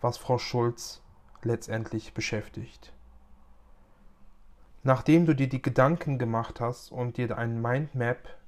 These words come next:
gestaltet hast, in dem du eine Übersicht bekommst,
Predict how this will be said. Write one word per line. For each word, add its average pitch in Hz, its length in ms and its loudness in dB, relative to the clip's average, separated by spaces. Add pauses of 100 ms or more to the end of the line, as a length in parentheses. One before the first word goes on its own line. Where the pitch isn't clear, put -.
(120)
gestaltet 117 580 -2
hast, 127 320 -6 (520)
in 127 140 -2
dem 135 220 2
du 139 100 0
eine 120 280 0
Übersicht 139 720 0
bekommst, - 800 -2